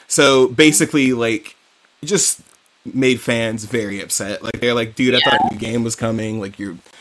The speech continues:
Speaker 1: wasting my time with N F Ts." Uh, I think S N K had some N F T shit, and I think they're owned by, like, Saudi Arabia now or some shit. Like, it's just
Speaker 2: Yeah, they are.
Speaker 1: all,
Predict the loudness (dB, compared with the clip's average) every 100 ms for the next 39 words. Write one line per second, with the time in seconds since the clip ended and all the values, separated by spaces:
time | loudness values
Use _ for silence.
0 | -20 -16 -4 -2 -2 -4 -4 -4 -6 -4
1 | 0 2 0 -2 -4 -2 -4 -6 -10 -16
2 | _ -12 -8 -4 -4 -4 -6 -6 -6 0
3 | 2 2 -2 -6 -8 -6 -8 -6 -8 -6
4 | -4 -6 -6 -8 -8 -8 -4 -2 -2 -4
5 | -8 -6 -6 -6 -6 -6 -6 -8 -12 -12
6 | -12 -12 -12 -12 -12 -14 _ -20 -8 4
7 | 4 4 2 4 4 2 2 4 6 6
8 | 4 0